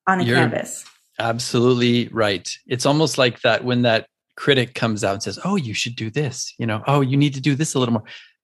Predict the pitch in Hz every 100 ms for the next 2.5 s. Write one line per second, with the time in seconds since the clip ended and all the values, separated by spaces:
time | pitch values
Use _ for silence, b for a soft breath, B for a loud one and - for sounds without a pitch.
0 | - 139 151 151 135 131 127 107 104 104
1 | - 92 104 - - _ 117 101 117 120
2 | 113 113 104 92 92